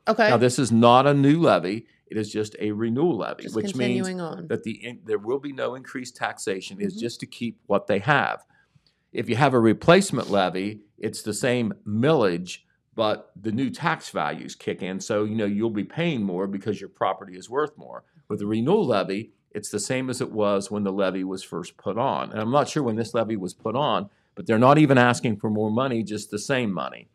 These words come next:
Speaker 1: Okay.
Speaker 2: on this renewal levy. And, uh, it's just a half mil, but it's very important, uh, say the commissioners and Susan Morgan, that it passes because it supports the operations and the programs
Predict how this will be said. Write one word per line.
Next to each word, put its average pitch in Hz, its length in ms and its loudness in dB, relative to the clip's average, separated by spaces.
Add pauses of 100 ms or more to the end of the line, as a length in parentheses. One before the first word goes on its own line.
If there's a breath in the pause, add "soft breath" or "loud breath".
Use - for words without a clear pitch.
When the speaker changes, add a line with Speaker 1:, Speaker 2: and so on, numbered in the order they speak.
Speaker 1:
Okay. 226 320 -2
Speaker 2:
on 101 120 -4
this 92 200 -6
renewal 113 380 0
levy. 82 340 -4 (880)
And, 127 380 4
uh, 117 400 6 (180)
it's 107 320 -6
just 165 280 0
a 190 60 0
half 160 320 -2
mil, 104 500 -2 (360)
but 107 120 2
it's 92 140 0
very 127 420 8
important, 107 580 0 (220)
uh, 87 420 4 (220)
say 101 200 0
the 92 120 -2
commissioners 98 600 -2
and 98 360 -4
Susan 107 360 -4
Morgan, 98 340 2
that 104 160 2
it - 100 -4
passes 101 540 -4 (500)
because 110 540 2
it 104 180 -2
supports 113 640 -2
the - 180 -4
operations 104 720 2
and 104 100 2
the 107 60 4
programs 95 540 4